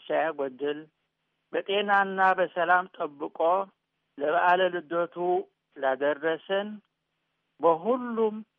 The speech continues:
ስለ ሁሉም የተመሰገነ ይሁን።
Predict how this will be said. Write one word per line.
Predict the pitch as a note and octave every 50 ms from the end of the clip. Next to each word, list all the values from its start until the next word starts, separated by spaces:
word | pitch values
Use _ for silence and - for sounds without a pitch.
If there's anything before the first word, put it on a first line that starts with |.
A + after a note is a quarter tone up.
| _ -
ስለ | - D#3 D3 E3+ E3+ D#3
ሁሉም | E3 F#3 F#3 F3 F3 E3 E3+ F3 E3+ F3 F#3+ - _ _ -
የተመሰገነ | C3+ C#3 C3+ - D#3+ D#3+ F3 E3 - - E3 D#3 C3+ B2+ D3 C#3+ C#3 C#3 C3+ C#3 - - -
ይሁን። | B2+ C3 B2+ A2+ B2+ A#2+ G2